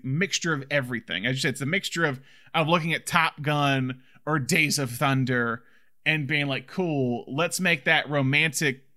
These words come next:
lead or whatever. Let's make him Frank T J Mackey or what, or let's make Burt Reynolds the director of nineteen seventies porn." Like, it's like, it's like, "Let's just do that." And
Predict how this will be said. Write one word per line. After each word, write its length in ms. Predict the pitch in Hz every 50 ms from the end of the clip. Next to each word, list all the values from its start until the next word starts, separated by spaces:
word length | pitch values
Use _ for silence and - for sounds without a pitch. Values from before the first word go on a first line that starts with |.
| - - - - -
lead 380 | - 139 135 143 151 143 139 131
or 80 | 135 131
whatever. 720 | 131 131 127 123 127 135 139 131 131 120 117 117 113 117 - - _ _ _ _ _ _ _ - - - - - - - -
Let's 260 | 135 156 156 - 147
make 240 | 160 165 151 139 -
him 320 | - 151 143 127 123 120 123
Frank 240 | - 147 135 120 117
T 100 | 135 123
J 160 | 117 120 110
Mackey 480 | 113 110 104 90 - - - 73 62 - -
or 120 | - 120
what, 180 | 113 113 107 - -
or 320 | 117 117 117 127 123 131 -
let's 180 | 139 151 135 180
make 200 | 196 185 156 135
Burt 220 | 156 170 170 165
Reynolds 600 | 139 147 156 151 143 135 127 120 117 - - - - - - - - - _ _ _ _ _ _ -
the 140 | 131 165 151
director 520 | - 147 131 147 156 139 131 - 151 135 123
of 60 | 123 - _ _ _ _ _ -
nineteen 540 | 139 143 139 131 151 156 151 135 147 151 131
seventies 420 | - - 147 127 123 120 117 -
porn." 480 | - - 139 120 98 82 - - - - - - -
Like, 140 | - 139 135
it's 160 | 165 151 - -
like, 200 | 175 156 139 147
it's 140 | 147 - -
like, 120 | 156 127 - - 131
"Let's 160 | 147 180 175
just 240 | - 190 165 - -
do 240 | 127 151 147 135 123
that." 300 | 98 80 - - - - - - - - - - - - - - - - - -
And 520 | 139 139 139 139 135 135 131 127 127 123